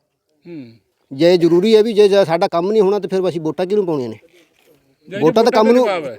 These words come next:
Speaker 2: ਵੋਟਾਂ ਤੋਂ ਕ-, ਵੋਟਾਂ ਕੰਮ ਨਾਲ ਹੀ ਪੈਣੀਆਂ ਨੇ ਜੀ।
Speaker 1: ਹੂੰ।
Speaker 2: ਇੱਥੇ ਕਿਸੇ ਦਾ ਕੋਈ ਜਾਨੀ ਮਾਲੀ ਨੁਕਸਾਨ ਹੋ ਗਿਆ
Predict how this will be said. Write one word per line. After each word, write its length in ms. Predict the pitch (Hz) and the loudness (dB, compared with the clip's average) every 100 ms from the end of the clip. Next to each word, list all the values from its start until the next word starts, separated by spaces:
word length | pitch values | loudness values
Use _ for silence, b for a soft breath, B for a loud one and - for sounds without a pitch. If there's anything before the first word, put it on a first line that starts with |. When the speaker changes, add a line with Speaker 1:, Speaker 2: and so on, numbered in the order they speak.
| - | -12
Speaker 2:
ਵੋਟਾਂ 280 | 165 190 233 | -2 0 2
ਤੋਂ 100 | 233 | 2
ਕ-, 80 | 185 | 2
ਵੋਟਾਂ 400 | 208 175 196 233 | 0 0 -2 -2
ਕੰਮ 200 | 202 214 | 0 2
ਨਾਲ 120 | 240 | 4
ਹੀ 60 | 247 | 4
ਪੈਣੀਆਂ 260 | 175 170 | 2 0
ਨੇ 120 | 170 190 | 0 -2
ਜੀ। 100 | 147 _ _ - | -10 _ _ -18
Speaker 1:
ਹੂੰ। 300 | 165 123 156 | -16 -8 -4
Speaker 2:
ਇੱਥੇ 180 | 180 220 | 0 2
ਕਿਸੇ 200 | 214 226 | 6 6
ਦਾ 100 | 233 | 4
ਕੋਈ 140 | 220 | 2
ਜਾਨੀ 260 | 202 185 208 | 2 2 2
ਮਾਲੀ 240 | 202 202 | 2 0
ਨੁਕਸਾਨ 340 | 208 - 160 180 | -2 -4 -6 -4
ਹੋ 160 | 160 | -2
ਗਿਆ 220 | 170 170 | -2 -4